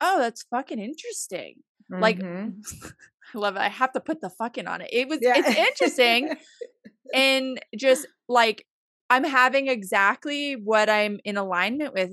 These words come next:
Speaker 1: right now. And, um, that's cool. Like, I'm kind of just curious about, like, get, be, like, letting that rise up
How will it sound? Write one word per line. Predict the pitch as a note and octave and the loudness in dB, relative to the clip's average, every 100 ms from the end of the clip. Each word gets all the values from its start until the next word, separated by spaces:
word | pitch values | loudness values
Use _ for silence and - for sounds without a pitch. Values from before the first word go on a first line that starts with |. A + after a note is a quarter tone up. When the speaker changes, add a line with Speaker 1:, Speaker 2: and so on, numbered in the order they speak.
| F#3 | -6
Speaker 1:
right | F3+ - | -8 -8
now. | F3+ G3+ G3 E3 G#3 D4 _ _ _ _ _ A3 | -2 0 0 0 -4 -8 _ _ _ _ _ 0
And, | A3 G#3+ G#3+ - G3+ | 2 2 -2 -4 0
um, | G3+ G3 F#3+ F#3 F3+ _ _ _ _ _ _ _ _ | 2 2 -2 -8 -14 _ _ _ _ _ _ _ _
that's | A#3+ B3 | 0 0
cool. | - F#4+ | 0 0
Like, | A3 F#3 | 2 4
I'm | G#3+ G#3+ | 2 2
kind | A3 G#3+ G#3+ | 0 -2 -2
of | G3 A3+ | -6 -4
just | G#3 G3 - - _ _ _ _ - | -4 -4 -10 -18 _ _ _ _ -8
curious | A3+ A#3 A3 G3 G#3 - - | -2 0 2 0 0 -4 -2
about, | G3+ F3+ - F#3+ F#3+ F#3 F#3 - | -2 -2 -2 2 4 4 0 0
like, | G3 F#3+ - _ _ _ _ _ _ _ _ _ _ _ _ _ _ - | 0 0 -4 _ _ _ _ _ _ _ _ _ _ _ _ _ _ -8
get, | F#3 F#3 | -6 -6
be, | G3 - - | -14 -12 -4
like, | G3+ G3+ | -2 0
letting | G3 G#3+ A#3+ A3+ | 2 2 2 2
that | A#3+ - | 2 4
rise | G#3+ A3+ | 2 2
up | A#3+ | 0